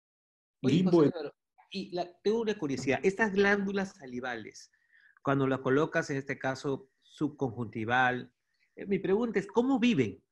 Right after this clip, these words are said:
Speaker 1: O sea, ¿de qué se nutren? Eh, no, no, no sé, por eso te pregunto. O sea, eh, o sea, tú pones esa glándula y estas glándulas, teóricamente, eh, su inervación, o sea, eh, vi-, nuevamente se inervan, eh, nue-, nuevamente se,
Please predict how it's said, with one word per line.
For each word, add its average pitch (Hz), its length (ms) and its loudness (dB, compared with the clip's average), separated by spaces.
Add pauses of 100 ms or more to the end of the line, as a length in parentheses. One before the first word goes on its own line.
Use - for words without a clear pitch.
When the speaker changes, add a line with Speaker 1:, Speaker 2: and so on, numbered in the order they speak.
(140)
Speaker 1:
O 147 100 -6
sea, 180 160 -2
¿de 156 120 -4
qué 196 120 -2
se 196 160 -2
nutren? 131 500 -2
Eh, 147 160 0
no, 180 300 -6
no, 175 200 -2
no 180 80 -2
sé, 156 300 -4
por 147 100 0
eso 165 80 -2
te 165 80 -8
pregunto. 143 220 -2
O - 40 -10
sea, 151 200 -4
eh, - 160 -12
o 143 60 -8
sea, 165 280 -4
tú 196 200 -6
pones 214 260 -2
esa 196 120 -6
glándula 196 600 0 (320)
y 160 100 -2
estas 175 240 -2
glándulas, 185 480 0
teóricamente, 180 960 -2 (220)
eh, 135 220 -12
su - 160 -2
inervación, 147 720 0
o 165 40 -4
sea, 175 320 -4
eh, - 200 -20 (100)
vi-, 143 320 -8 (300)
nuevamente 185 720 2
se 175 160 -2
inervan, 180 640 0
eh, 135 120 0
nue-, 156 400 -6
nuevamente 190 520 0
se, - 220 -6